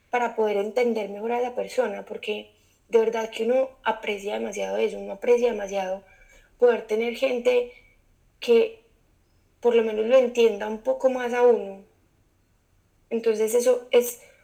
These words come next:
me parece súper importante, informarse sobre su diagnóstico y sobre el diagnóstico de los familiares, de los amigos.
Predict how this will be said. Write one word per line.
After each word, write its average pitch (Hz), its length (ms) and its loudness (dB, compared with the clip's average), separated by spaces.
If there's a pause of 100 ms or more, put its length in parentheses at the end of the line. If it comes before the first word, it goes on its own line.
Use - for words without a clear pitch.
me 220 100 -2
parece 214 240 -2
súper 226 300 0
importante, 196 680 -6
informarse 196 640 -2
sobre 208 300 -2
su 247 220 0
diagnóstico 240 880 0 (640)
y 226 100 -2
sobre 208 400 2
el 214 120 -2
diagnóstico 202 1040 -4 (300)
de 202 180 0
los 202 180 -4
familiares, 196 500 -4
de 202 80 -6
los 196 100 -6
amigos. 196 460 -12